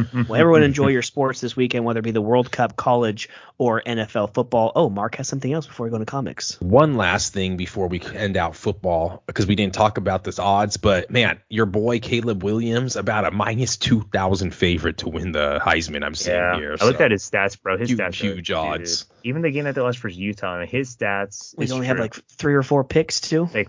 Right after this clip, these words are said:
Speaker 1: three, I think, and he's, like, thirty plus touchdowns. Like, he's, he's that guy. He's hella good. And that's why I brought it up the other day, but I was a little confused, 'cause, yeah, they were already talking about his draft stats. They said this year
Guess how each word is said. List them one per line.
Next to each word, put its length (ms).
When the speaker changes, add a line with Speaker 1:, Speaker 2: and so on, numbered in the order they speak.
Speaker 1:
three, 240
I 60
think, 360
and 100
he's, 100
like, 160
thirty 260
plus 260
touchdowns. 400
Like, 140
he's, 320
he's 360
that 300
guy. 260
He's 220
hella 400
good. 80
And 60
that's 140
why 100
I 20
brought 220
it 80
up 120
the 100
other 140
day, 120
but 40
I 40
was 80
a 40
little 180
confused, 500
'cause, 120
yeah, 120
they 100
were 180
already 200
talking 300
about 120
his 180
draft 400
stats. 200
They 80
said 280
this 300
year 360